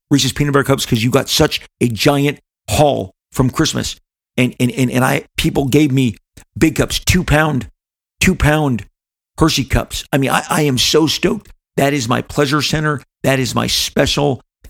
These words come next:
happy place. And it lasts, <laughs> it lasts about sixty seconds every single day. It's so great. I love it so much. Hey, thank you for listening. Please, uh, come back around.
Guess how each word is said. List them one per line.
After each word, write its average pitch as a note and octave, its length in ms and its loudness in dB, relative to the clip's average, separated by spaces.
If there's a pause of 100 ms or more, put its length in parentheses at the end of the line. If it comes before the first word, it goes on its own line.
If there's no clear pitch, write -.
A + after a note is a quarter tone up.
happy C#3+ 320 -2
place. C3 560 -4 (320)
And C#3 100 -2
it - 100 -4
lasts, C3 340 2 (640)
<laughs> - 560 -20
it E3 60 4
lasts - 340 -2
about E3 180 2
sixty - 300 -4
seconds E3 480 -2 (120)
every D#3+ 400 2 (200)
single E3 340 2
day. D3 240 4
It's C3+ 160 0
so F#3+ 220 2
great. D3+ 280 0
I C#3 80 0
love C#3+ 200 2
it A2+ 80 -4
so C#3 120 0
much. A#2+ 220 -4 (220)
Hey, E3+ 260 2 (640)
thank D#3+ 200 0
you D3+ 80 0
for C#3+ 140 0
listening. A#2+ 500 -2
Please, F#3 600 0 (1160)
uh, B2 260 -2
come E3+ 160 4
back E3+ 180 2
around. D#3 360 0